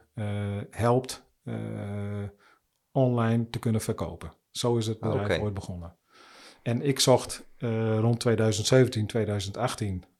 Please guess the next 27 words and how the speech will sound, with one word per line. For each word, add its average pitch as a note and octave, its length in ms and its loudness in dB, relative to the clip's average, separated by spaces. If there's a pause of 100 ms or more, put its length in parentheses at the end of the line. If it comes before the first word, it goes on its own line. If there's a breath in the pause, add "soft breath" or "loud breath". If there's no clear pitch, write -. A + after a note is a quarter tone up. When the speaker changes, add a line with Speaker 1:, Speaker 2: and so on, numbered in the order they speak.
Speaker 1:
voor A2 340 0
onze A2+ 400 -2
leden, A2+ 460 6 (560 loud breath)
ja, A2 260 0
een G#2+ 60 0
goede A2+ 460 4 (160)
mogelijkheid A2+ 960 4
om, A2 440 -2
eh, G2+ 500 -2
dat G#2 420 -4 (200)
aan A#2 220 0
te C3+ 120 -2
bieden. C3+ 360 6 (200)
Eh, G2 540 -8
eh, G2 360 -10
want G2+ 160 -8
websites, G2+ 500 -2
ja, G2 340 -6
weet A2 220 -8
je, A2+ 100 -2
een G#2+ 100 -4
heel G#2+ 160 0
verhaal G#2+ 480 -2
Speaker 2:
Ja. F2 400 -4
Speaker 1:
op G2+ 100 -8
een G#2 80 -2
website A2+ 340 0